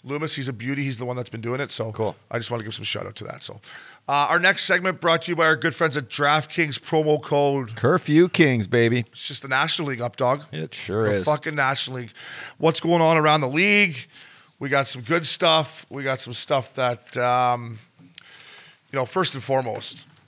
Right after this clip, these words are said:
Speaker 1: <laughs> we, we got a, what, what's going on here with the Saint Louis Blues, inducted players, vote for the up dog.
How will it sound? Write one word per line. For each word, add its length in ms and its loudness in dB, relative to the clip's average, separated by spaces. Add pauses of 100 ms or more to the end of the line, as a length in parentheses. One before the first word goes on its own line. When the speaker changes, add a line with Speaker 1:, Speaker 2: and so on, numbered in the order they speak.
(120)
Speaker 1:
<laughs> 460 -8
we, 100 -2
we 160 -2
got 140 2
a, 80 0
what, 240 -2
what's 180 2
going 200 4
on 160 4
here 100 4
with 100 0
the 80 -6
Saint 300 0
Louis 240 -2
Blues, 640 -2 (560)
inducted 540 -2
players, 480 4
vote 380 0
for 120 -10
the 140 -2
up 240 -4
dog. 400 -2